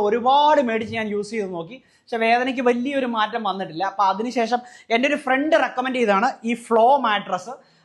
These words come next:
അപ്പോൾ ഇത് നമുക്കൊന്ന് യൂസ് ചെയ്ത് നോക്കാം. അതിനു മുമ്പ് ഇതൊന്ന് അൺബോക്സ് ചെയ്ത് ഞാൻ കാണിക്കാം കേട്ടോ. അപ്പോൾ ഒരു രണ്ട് മൂന്ന് ദിവസം യൂസ് ചെയ്ത് നോക്കിയിട്ട് ഇതിൻ്റെ റിവ്യൂ ഞാൻ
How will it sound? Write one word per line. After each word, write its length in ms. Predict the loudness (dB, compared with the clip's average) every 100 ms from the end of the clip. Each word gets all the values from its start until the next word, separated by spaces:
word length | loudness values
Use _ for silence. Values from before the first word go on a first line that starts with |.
| -6
അപ്പോൾ 120 | 0 0
ഇത് 100 | 2 2
നമുക്കൊന്ന് 360 | 2 2 0 0
യൂസ് 200 | -2 -2
ചെയ്ത് 140 | -4 0
നോക്കാം. 240 | 0 2 0
അതിനു 140 | 2 2
മുമ്പ് 160 | 2 0 -4 _ -2
ഇതൊന്ന് 220 | 0 2
അൺബോക്സ് 380 | 2 2 2 2
ചെയ്ത് 140 | -4 -2
ഞാൻ 80 | -2 -2
കാണിക്കാം 260 | -4 -4 -6
കേട്ടോ. 140 | -6 -8 _ _
അപ്പോൾ 120 | 2 2
ഒരു 60 | 4
രണ്ട് 200 | 2 2 0
മൂന്ന് 160 | 0 2 2
ദിവസം 240 | 2 0 -2
യൂസ് 220 | -4 -6
ചെയ്ത് 160 | -8 -4 -2
നോക്കിയിട്ട് 380 | -4 -4 -2 -2 -2
ഇതിൻ്റെ 200 | 0 2 2
റിവ്യൂ 220 | -2 -4
ഞാൻ 100 | -4